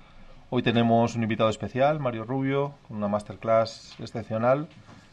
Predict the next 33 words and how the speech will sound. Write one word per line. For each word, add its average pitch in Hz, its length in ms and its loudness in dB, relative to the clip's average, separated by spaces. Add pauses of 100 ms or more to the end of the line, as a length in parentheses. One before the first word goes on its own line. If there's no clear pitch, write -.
(180)
que 117 100 -10
seguro 113 220 0
que 110 80 0
os 107 60 0
va 110 40 6
a 107 40 6
gustar 101 260 2
a 98 80 -2
todos, 135 240 -2
porque 104 180 -4
además 107 380 0
sé 113 120 -8
que 104 120 -2
hay 101 120 2
muchos 104 300 -4
aficionados 101 600 0
a 98 80 -4
este 98 160 -10
tipo 104 160 -6
de 101 60 -4
fotografía 104 600 -4 (600)
de 110 80 -4
larga 101 180 2
exposición 104 720 -4
y 95 60 -8
con 92 140 -10
efectos 98 360 -12
de 90 60 -14
luz. 107 260 -8 (1300)
Hemos 127 160 -2
estado 151 600 6
en 143 140 2
Sonimag 151 440 6